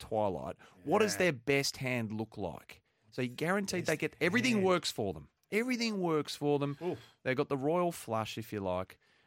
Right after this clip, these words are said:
Speaker 1: What is it? What are their strengths, and what are the, what can they bring to the table to, uh, to upset the other? And then I said we don't have anything to pick, but we do. We've got the
Speaker 2: <laughs>
Speaker 1: Brownlow on
Speaker 2: Hundred
Speaker 1: Sunday night.
Speaker 2: Hundred percent.
Speaker 1: The Mecca.
Speaker 2: I'm looking forward to the Brownlow. I must say that. Uh, the Brownlow is one of the great nights.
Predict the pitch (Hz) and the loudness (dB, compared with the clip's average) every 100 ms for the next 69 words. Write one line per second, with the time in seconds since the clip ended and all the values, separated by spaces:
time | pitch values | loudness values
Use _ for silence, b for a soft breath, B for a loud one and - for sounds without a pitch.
0 | b 110 135 156 131 104 90 - 123 147 | b -2 2 4 2 0 -4 -4 -2 2
1 | 143 131 - 135 113 113 - 113 123 117 | 2 2 0 0 0 -2 -6 -2 0 0
2 | 98 117 - 107 107 95 107 101 98 110 | 0 -2 -2 -2 -2 0 -2 -2 -4 -6
3 | 92 - 98 95 95 - 104 98 92 - | -6 -4 -4 -2 -6 -6 -4 0 -2 -2
4 | - 101 - - 113 120 127 147 - 180 | -4 -4 -2 -6 -4 0 2 2 2 0
5 | 185 202 208 208 b b - 156 - 262 | 0 2 2 -2 b b -4 -4 -2 -2
6 | 170 127 113 107 104 98 95 - - - | -2 0 -2 -4 -4 -4 -6 -8 -8 -8
7 | 147 131 180 214 - - _ 139 - 156 | -8 -10 -10 -10 -10 -16 _ -14 -10 -6
8 | 143 117 135 165 247 269 110 113 156 170 | -6 -6 -2 -2 -2 -4 -4 -4 -4 -4
9 | - 113 123 233 254 302 - 233 247 165 | -4 -4 -6 -10 -10 -10 -8 -6 -4 -4
10 | 123 165 254 - 370 - 175 - - b | -2 2 2 4 2 0 -2 -2 -6 b
11 | b b 175 226 190 139 135 131 104 95 | b b 0 0 0 0 0 0 -2 -2
12 | 110 87 92 - 117 113 - 92 92 90 | -2 -4 -12 -10 -6 -4 -4 -4 -8 -14
13 | _ _ - 156 156 175 156 170 175 190 | _ _ -10 -4 -4 -4 -6 -4 -2 0
14 | 226 185 127 127 101 101 95 90 92 - | 2 2 2 -2 -2 -4 -4 -8 -12 -14